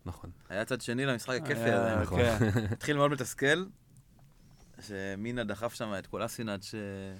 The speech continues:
Speaker 2: שהרס את המלכודת נבדל בבעיטה חופשית, ואף אחד לא התאים את עצמו לזה כבר, זהו, נגמר ה-,
Speaker 1: <laughs>
Speaker 2: אה, מהלך. זה היה מאוד מעצבן, אבל הם הראו מלא אופי,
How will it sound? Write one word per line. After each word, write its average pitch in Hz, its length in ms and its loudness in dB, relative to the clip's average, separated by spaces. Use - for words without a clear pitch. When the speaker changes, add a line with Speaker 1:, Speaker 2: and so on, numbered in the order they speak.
Speaker 2:
שהרס 120 260 2
את 143 60 -4
המלכודת 127 340 4
נבדל 123 400 2
בבעיטה 113 340 2
חופשית, 156 420 2
ואף 147 220 4
אחד 151 120 4
לא 131 100 8
התאים 127 200 0
את 123 60 -2
עצמו 120 260 -2
לזה 104 280 -2
כבר, 101 240 -2
זהו, 113 160 0
נגמר 107 420 -2
ה-, 98 360 -2
Speaker 1:
<laughs> - 560 -18
Speaker 2:
אה, 101 320 -2
מהלך. 104 540 0
זה 104 60 -8
היה 107 60 -4
מאוד 110 220 0
מעצבן, 107 440 -2
אבל 98 260 0
הם 98 120 -6
הראו 127 300 2
מלא 123 320 2
אופי, 151 380 2